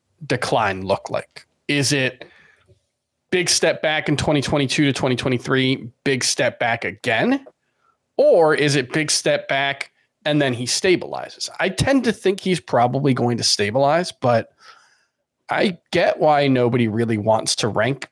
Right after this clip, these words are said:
Justin Verlander as if he's still a very, very good pitcher, even though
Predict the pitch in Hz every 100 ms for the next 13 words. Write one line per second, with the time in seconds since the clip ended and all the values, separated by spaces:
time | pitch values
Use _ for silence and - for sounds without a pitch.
0 | - - 120 - 113 110 110 110 110 107
1 | 110 104 101 - 120 117 113 139 - 117
2 | - 120 104 104 104 92 101 101 90 92
3 | 95 101 - - 131 202 214 165 226 269
4 | 120 131 262